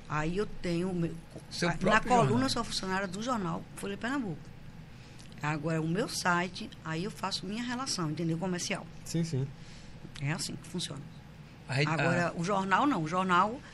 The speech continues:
Speaker 1: eu sou, trabalho no jornal, a coluna, eu ganho pra fazer a coluna, entendeu?
Speaker 3: Entendi, entendi.
Speaker 2: Ô,
Speaker 3: Entendi, sim.
Speaker 2: ô, Roberta, como é que você vê essa situação da, das redes sociais hoje,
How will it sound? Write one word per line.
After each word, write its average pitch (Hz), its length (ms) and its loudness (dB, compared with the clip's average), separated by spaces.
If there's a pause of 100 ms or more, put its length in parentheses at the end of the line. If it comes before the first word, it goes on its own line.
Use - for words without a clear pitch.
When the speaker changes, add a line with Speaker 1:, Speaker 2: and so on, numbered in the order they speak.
(140)
Speaker 1:
eu 208 200 0 (800)
sou, 190 440 0 (240)
trabalho 170 340 2
no 185 60 -4
jornal, 214 560 0
a - 80 -4
coluna, 202 500 -2 (280)
eu 175 120 -2 (340)
ganho 180 200 0
pra - 100 -10
fazer 185 220 -2
a 175 40 -6
coluna, 175 340 0
entendeu? 147 300 2
Speaker 3:
Entendi, 117 280 -2 (200)
entendi. 123 280 -4 (180)
Speaker 2:
Ô, 220 180 4
Speaker 3:
Entendi, 220 80 2
sim. 127 60 -4
Speaker 2:
ô, 175 400 0
Roberta, 131 480 -2
como 208 140 0
é 233 40 2
que 220 80 -4
você 247 320 0
vê 123 380 2
essa 120 200 0
situação 110 680 0 (680)
da, 117 220 4
das 110 180 2
redes 135 180 0
sociais 120 440 0
hoje, 120 380 -2